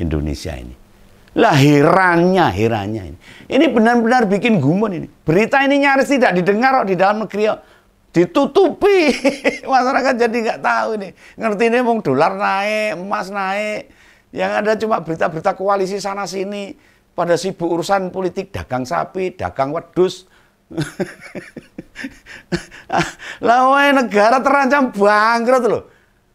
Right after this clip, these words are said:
Dan situ mau sibuk bagi-bagi kekuasaan. Masyarakat iso kelipuk-kelipuk semua ini. Ingat loh, kalau negara bangkrut, nggak ada lagi yang bisa dibagi-bagi.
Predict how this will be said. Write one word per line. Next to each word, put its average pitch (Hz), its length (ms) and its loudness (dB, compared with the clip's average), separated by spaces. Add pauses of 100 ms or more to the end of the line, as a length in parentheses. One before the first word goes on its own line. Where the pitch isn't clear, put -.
(540)
Dan 240 160 2
situ 269 320 2
mau 269 160 2
sibuk 214 320 -2
bagi-bagi 160 480 0
kekuasaan. 220 960 -8 (560)
Masyarakat 240 720 -8
iso 240 240 -10
kelipuk-kelipuk 240 880 -8
semua 214 240 -6
ini. 185 160 -4
Ingat 269 160 2
loh, 160 240 -2 (400)
kalau 269 240 2
negara 156 400 2
bangkrut, 117 880 -2
nggak 190 240 -2
ada 247 160 -2
lagi 247 320 -4
yang 240 160 -4
bisa 208 160 -4
dibagi-bagi. 156 720 -6